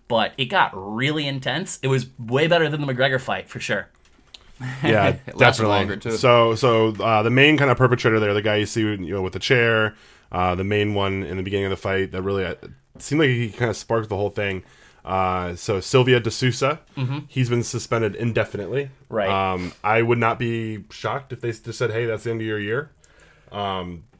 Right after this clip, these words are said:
Speaker 2: th-, that was a, a pretty egregious event.
Speaker 1: Yeah, for sure. Um,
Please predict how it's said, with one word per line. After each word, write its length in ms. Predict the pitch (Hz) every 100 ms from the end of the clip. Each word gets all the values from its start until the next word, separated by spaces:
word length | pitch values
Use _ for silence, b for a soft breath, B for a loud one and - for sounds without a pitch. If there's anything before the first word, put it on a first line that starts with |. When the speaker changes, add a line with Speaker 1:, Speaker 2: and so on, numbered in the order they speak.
| -
Speaker 2:
th-, 140 | -
that 140 | 95
was 120 | 131 156
a, 60 |
a 100 | 135
pretty 300 | 131 165 160
egregious 480 | 127 113 120 110 101
event. 240 | 95 80 - _ _ 147 131
Speaker 1:
Yeah, 280 | 151 156 98
for 180 | - 165
sure. 340 | - 120 117
Um, 320 | 123 123 120